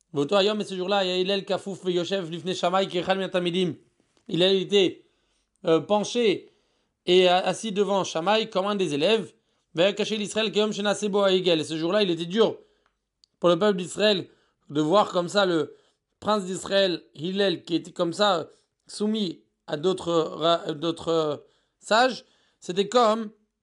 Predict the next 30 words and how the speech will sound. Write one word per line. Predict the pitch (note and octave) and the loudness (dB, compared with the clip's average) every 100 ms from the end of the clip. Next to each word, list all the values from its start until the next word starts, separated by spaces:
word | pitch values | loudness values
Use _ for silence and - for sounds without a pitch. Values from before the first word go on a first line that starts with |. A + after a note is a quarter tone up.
| _ _ _ _ _ D#3+ _ _ - | _ _ _ _ _ -20 _ _ -4
le | E3+ F#3 | 2 2
jour | G3 A3+ | 4 4
où | G#3+ | 6
le | G3 F#3+ | 6 4
Hegel, | E3+ G#3 F#3+ C#3+ - _ _ | 4 2 2 -2 -10 _ _
le, | D#3 D#3+ D#3 D#3 | -2 0 0 0
le | D#3 | -2
veau | D3+ E3+ | 0 2
d'or, | F3+ G3 | 2 2
il | F3 | 0
a | |
été | E3+ F3 | -2 0
amené. | E3+ E3 B2+ - _ _ _ _ - | 0 -2 -4 -8 _ _ _ _ -10
Vegazour, | C3 C3+ C#3 A3+ A3+ | -4 -2 0 0 0
Shammai, | G#3 G3 G#3 D#3 A#2 _ - | -2 2 0 0 -6 _ -8
Vehillel, | D#3 E3+ D#3 C3 D#3+ A#3 | -2 2 2 2 0 0
Velo | E3+ G#3+ | 0 -2
Kiblu | A3 F3+ F#3+ | -2 -6 -4
Minayu. | F3 D#3 C#3 C3+ | -2 -2 0 0
Et | |
au | D3 | -2
final, | F#3 G3 F#3+ - | 0 0 -2 -6
Shammai | - F#3+ G3 | -6 -4 -2
et | F#3 | 0
Hillel, | F#3+ | 0
les | F3 | 0
deux, | E3 | -2
ils | G3 | -4
étaient | E3 E3+ | -4 -2
d'accord | D3 B2+ F#3+ B3 | -2 2 2 2